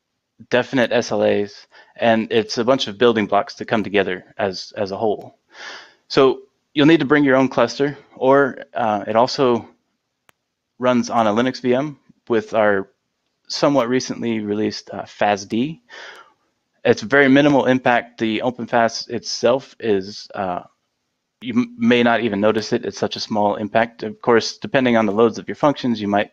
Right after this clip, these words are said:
start to see some impact there. But although there is no support team, we have a really large, uh, Slack community that's pretty active, uh, at all times of the day. We have people from all over the world in all different time zones. Uh, so it's,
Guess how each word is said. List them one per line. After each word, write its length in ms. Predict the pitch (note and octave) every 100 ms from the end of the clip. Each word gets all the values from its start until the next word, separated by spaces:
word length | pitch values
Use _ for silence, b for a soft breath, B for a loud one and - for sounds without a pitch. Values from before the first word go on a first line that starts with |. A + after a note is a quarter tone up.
| -
start 240 | - G2
to 80 | G2
see 180 | - G2
some 260 | - F2+ -
impact 340 | G2+ G2 -
there. 260 | G#2+ G2+ - _ B B B B B B B B B _ _ _
But 160 | C#3 D3
although 160 | D#3+
there 160 | D#3+ E3
is 120 | C#3+
no 200 | F3 D3+
support 460 | - C3+ E3+ E3+ -
team, 340 | D3 B2+ A#2+
we 80 | B2
have 120 | B2
a 40 | A2+
really 280 | D3 C#3+ B2
large, 560 | A#2+ A2+ G#2+ - - _ _ A2
uh, 240 | G2 F#2
Slack 320 | - A#2 -
community 520 | A#2+ A#2+ A#2+ A#2+ B2 A#2+ -
that's 180 | G#2 -
pretty 280 | - A2+
active, 400 | A2 A#2 - A#2+ - - -
uh, 200 | A2 G2+
at 140 | G#2 G2+
all 160 | A2
times 280 | A#2 A2+ G#2
of 120 | G#2
the 80 | G2+
day. 80 | A#2
We 80 | B2
have 240 | G2+ -
people 260 | - A2 G#2
from 320 | - G2 G2
all 160 | A2 A#2
over 160 | G#2+
the 80 | G2+
world 240 | G2+ G#2+
in 80 | A2
all 160 | G2+ G#2+
different 240 | G#2 G2
time 220 | G2 F#2+
zones. 520 | F#2 G2 G2 - - _ _ _
Uh, 200 | G2+ F2
so 160 | -
it's, 100 | G2+